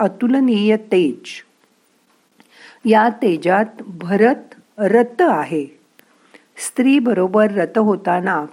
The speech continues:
पुरुष आणि स्त्री यांची किती तन्मयता असते, एकाग्रता असते, किती आवेग असतो, हे सर्व जाणत असतील. हेच सारं काही देवांच्या ठिकाणी त्या असीम शक्तीच्या ठाई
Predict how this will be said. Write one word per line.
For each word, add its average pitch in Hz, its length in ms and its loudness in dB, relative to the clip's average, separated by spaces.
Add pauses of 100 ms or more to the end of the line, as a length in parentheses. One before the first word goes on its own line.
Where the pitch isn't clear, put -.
पुरुष 262 640 0
आणि 196 320 0
स्त्री 185 400 -6 (480)
यांची 202 420 0
किती 220 380 0 (120)
तन्मयता 180 540 -2
असते, 160 540 -4 (240)
एकाग्रता 214 720 -2
असते, 151 540 -10 (360)
किती 254 300 0
आवेग 190 420 0
असतो, 156 480 -8 (520)
हे 285 160 2
सर्व 175 460 0
जाणत 185 440 -2
असतील. 156 460 -10 (840)
हेच 294 260 0
सारं 180 440 -2
काही 196 540 -4 (140)
देवांच्या 202 680 2
ठिकाणी 175 680 -4 (580)
त्या 233 280 4 (100)
असीम 294 460 2
शक्तीच्या 208 720 -2
ठाई 190 440 -4